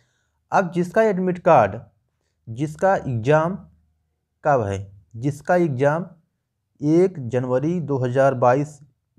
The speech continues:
तेरह जनवरी दो हज़ार बाईस तक है, उनका एडमिट कार्ड अभी नहीं दिखा रहा है। जी हाँ दोस्तों, उनका एडमिट कार्ड नहीं दिखा रहा है। जिनका एक जनवरी से, एक जनवरी से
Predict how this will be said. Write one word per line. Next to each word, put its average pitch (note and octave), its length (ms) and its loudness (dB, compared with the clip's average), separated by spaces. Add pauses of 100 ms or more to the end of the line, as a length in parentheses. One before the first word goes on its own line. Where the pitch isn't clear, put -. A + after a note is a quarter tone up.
(800)
तेरह D3+ 240 4
जनवरी D3+ 340 -2
दो C#3+ 120 -2
हज़ार C3 200 2
बाईस C#3 320 2
तक B2+ 180 -2
है, C#3 100 0 (1400)
उनका F3 280 2
एडमिट E3+ 280 0
कार्ड C3+ 220 2
अभी C#3 300 -2 (400)
नहीं C3 180 -2
दिखा A2 300 -2
रहा F#2 200 -4
है। F2 120 -12 (200)
जी A#2+ 200 -2
हाँ B2+ 180 0
दोस्तों, G2+ 320 -4 (680)
उनका D3+ 220 0
एडमिट F3+ 300 0
कार्ड D#3 160 4
नहीं C3+ 120 -4
दिखा B2 220 -2
रहा G#2+ 100 2
है। G#2+ 60 -2
जिनका C#3 320 -4
एक D#3+ 240 -2
जनवरी C#3+ 380 0
से, D3 160 -2 (1200)
एक D3 260 0
जनवरी C#3+ 420 0
से F3 240 -2